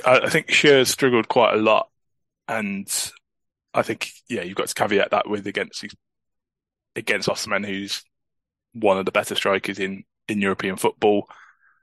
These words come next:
I don't think you can read too much into it because Bremer had struggles with sort of Milan Juric in the, in the past seasons, and he, he obviously has gone on to be sold for fifty million. So I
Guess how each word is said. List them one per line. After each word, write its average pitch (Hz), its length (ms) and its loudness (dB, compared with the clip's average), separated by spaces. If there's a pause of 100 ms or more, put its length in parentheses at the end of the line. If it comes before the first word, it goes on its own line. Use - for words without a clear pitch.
(420)
I 123 80 0
don't 107 240 0
think - 200 -6
you 104 80 -4
can 104 180 0
read 98 180 0
too 110 180 -2
much - 220 -4
into 98 280 -4
it 95 200 0 (320)
because - 440 -6 (280)
Bremer 101 340 2
had - 160 -2
struggles 92 460 -4
with - 180 -4 (200)
sort - 180 -4
of - 220 -12 (260)
Milan 95 380 0
Juric 92 540 0
in 92 140 -4
the, 95 200 -8 (320)
in 101 100 -6
the 92 220 -6 (1200)
past - 200 0
seasons, 92 520 -2
and 95 280 0
he, 92 300 -4
he 104 200 -4
obviously 92 440 -6 (560)
has 110 120 -6
gone 92 180 0
on 95 180 -4 (340)
to - 80 2
be 101 120 0
sold 95 220 0
for 104 100 -4
fifty - 240 -10
million. 98 320 2
So 190 140 -2
I 190 60 0